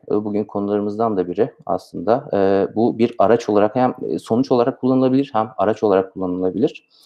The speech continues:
E, ödüllendirme, iyi bir ödüllendirme sistemiyle, e, fikir havuzunuza daha fazla katkı sağlayacaksınızdır. E, yarışmalar, şirket içi veya,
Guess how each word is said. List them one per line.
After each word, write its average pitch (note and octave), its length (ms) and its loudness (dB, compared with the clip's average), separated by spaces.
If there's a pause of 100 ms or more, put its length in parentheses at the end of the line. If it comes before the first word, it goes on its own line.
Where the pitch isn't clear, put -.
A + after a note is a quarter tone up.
(300)
E, G#2+ 280 4
ödüllendirme, A#2 440 2
iyi B2+ 200 6
bir A2+ 80 6
ödüllendirme F#2+ 580 0
sistemiyle, G#2+ 760 -2 (340)
e, F2+ 220 2
fikir - 240 -8
havuzunuza F#2+ 500 0
daha A2+ 160 4
fazla F2+ 280 -4
katkı - 260 -4
sağlayacaksınızdır. G2+ 1080 -2 (440)
E, A#2+ 60 4 (640)
yarışmalar, C#3+ 840 2 (160)
şirket A2+ 380 -4
içi A2 380 -2
veya, F#2+ 520 2